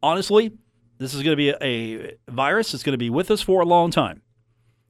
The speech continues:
So there's not gonna be a perfect all clear. You're trying to reopen businesses at the same time. You're trying to practice good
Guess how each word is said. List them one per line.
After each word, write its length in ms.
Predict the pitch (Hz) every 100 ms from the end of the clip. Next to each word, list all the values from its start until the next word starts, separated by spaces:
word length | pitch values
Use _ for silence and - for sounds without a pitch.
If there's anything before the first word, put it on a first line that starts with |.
| _
So 320 | - 139 131
there's 200 | 143 196
not 120 | 233
gonna 100 | 208
be 160 | 185 175
a 360 | - 160 160 160
perfect 680 | - - 226 233 233 180 -
all 280 | 170 208 202
clear. 540 | - 175 160 104 - _ _ - _ - - _ _ -
You're 120 | 117
trying 200 | - 147
to 60 |
reopen 440 | 123 143 139 131 117
businesses 580 | 160 165 165 175 170 135
at 40 |
the 60 | 117
same 240 | 156 127
time. 280 | 160 160 151
You're 100 | 120
trying 240 | 139 120
to 80 | 113
practice 460 | - 127 117 117 101
good 560 | 123 131 151 190 214